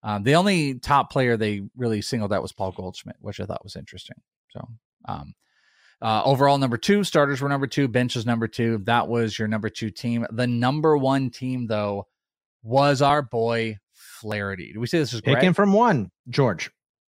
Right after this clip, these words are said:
Speaker 1: George, George, number one in hitters and number four in pitchers. That is wild.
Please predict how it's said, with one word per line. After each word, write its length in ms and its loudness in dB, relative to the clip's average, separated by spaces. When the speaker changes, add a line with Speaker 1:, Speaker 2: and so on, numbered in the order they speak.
Speaker 1:
George, 440 -2
George, 420 -2
number 640 -4
one 520 -2
in 140 -8
hitters 520 -4
and 240 -4
number 420 -2
four 420 2
in 260 -6
pitchers. 540 -12
That 180 -6
is 200 -8
wild. 640 -2